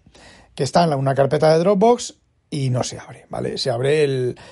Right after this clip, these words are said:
el placeholder, para que me entendáis, que estaba muy bien esp-, dicho en inglés, sería placeholder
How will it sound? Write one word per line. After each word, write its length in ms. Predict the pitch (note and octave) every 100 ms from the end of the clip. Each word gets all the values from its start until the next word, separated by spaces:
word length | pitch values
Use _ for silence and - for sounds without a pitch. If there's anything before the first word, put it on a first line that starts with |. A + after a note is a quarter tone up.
| - -
el 160 | C#3
placeholder, 600 | C#3+ C#3+ - D#3+ D#3+ C#3
para 140 | C3 C3+
que 60 |
me 80 | C3
entendáis, 600 | B2+ C#3 C#3+ C#3+ A#2+ - - - - _
que 100 | -
estaba 260 | - C#3+ C#3+
muy 160 | D3+
bien 160 | D3 C#3+
esp-, 240 | C#3 -
dicho 360 | C#3+ C#3 D#3+ D3
en 220 | C#3+ C#3
inglés, 320 | C3+ D3 C#3
sería 380 | C#3 D3 D3+ C#3 - - - _
placeholder 1120 | G#3+ A3+ - - A3+ F3+ D#3 C3 B2 B2+